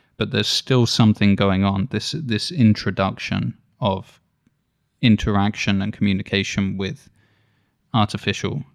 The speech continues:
intelligence, essentially, is growing day by day. And there's a valid argument to be made that Steven Spielberg's film might mean more to people in the future than it currently does. That's a thought to take a step back from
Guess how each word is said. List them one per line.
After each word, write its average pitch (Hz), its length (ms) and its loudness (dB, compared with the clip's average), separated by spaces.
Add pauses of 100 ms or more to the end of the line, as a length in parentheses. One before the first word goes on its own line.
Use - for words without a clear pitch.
(440)
intelligence, 101 760 0
essentially, 104 640 -4 (800)
is 117 160 2
growing 104 500 2
day 104 200 2
by 139 200 -2
day. 98 320 0 (380)
And 123 180 8
there's 113 160 6
a 117 40 2
valid 123 380 4
argument 113 480 6
to - 60 -6
be 98 120 4
made 98 360 4 (100)
that 101 200 -4 (420)
Steven 101 380 2
Spielberg's 123 580 2
film 101 360 -2 (160)
might 127 220 6
mean 107 240 6
more 110 360 6
to - 140 -6
people 101 320 2
in 98 120 2
the 101 80 -2
future - 400 0
than 101 200 -2
it - 120 -8
currently 104 460 0
does. - 460 -6 (1500)
That's 139 360 2
a 123 60 6
thought 107 300 2
to - 80 -4
take 101 240 -2
a - 60 -8
step - 300 -2
back 98 220 -2
from 98 400 0